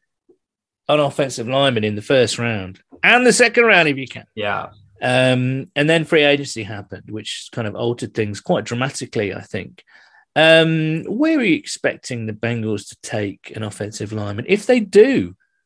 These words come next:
Speaker 1: uh, this year?
Speaker 2: Yeah, and like you said, it took a long time for the mock sims actually to,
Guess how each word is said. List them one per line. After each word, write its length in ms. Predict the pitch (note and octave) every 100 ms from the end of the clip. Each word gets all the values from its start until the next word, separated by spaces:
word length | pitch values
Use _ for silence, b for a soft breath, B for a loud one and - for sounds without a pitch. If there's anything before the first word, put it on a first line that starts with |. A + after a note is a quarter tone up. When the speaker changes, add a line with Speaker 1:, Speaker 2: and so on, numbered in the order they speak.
| _ _ _ _
Speaker 1:
uh, 220 | A#2+ A2+
this 280 | G#2+ G#2+ -
year? 260 | G2 F2+ - _ _ _ _ _ _ _ _ _ -
Speaker 2:
Yeah, 380 | C3 B2 A#2 A#2
and 320 | D#3 C#3 -
like 280 | - C3+ B2
you 80 | A2+
said, 400 | - B2 A2+ B2
it 220 | D#3 D#3
took 220 | - D3+ D3+
a 60 |
long 280 | C3+ A#2 A2
time 280 | A2 A#2+ A2+
for 80 | F#2+
the 80 |
mock 260 | F#2+ G2+ -
sims 280 | - G#2 F#2+
actually 380 | G2+ G#2 - F#2+
to, 240 | - -